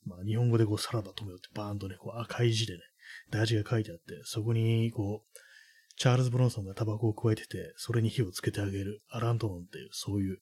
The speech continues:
絵なんですけども、絵というか、まあ、写真なんですけども、そういうアートワークなんですけども、それがね、私結構好きでね、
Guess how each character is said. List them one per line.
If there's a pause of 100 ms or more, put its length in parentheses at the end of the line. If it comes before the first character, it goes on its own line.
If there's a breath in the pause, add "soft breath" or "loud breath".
(120)
絵
な
ん
で
す
け
ど
も、 (360)
絵
と
い
う
か、
ま
あ、
写
真
な
ん
で
す
け
ど
も、 (420 loud breath)
そ
う
い
う
ア
ー
ト
ワ
ー
ク
な
ん
で
す
け
ど
も、 (580 loud breath)
そ
れ
が
ね、
私
結
構
好 (200)
き
で
ね、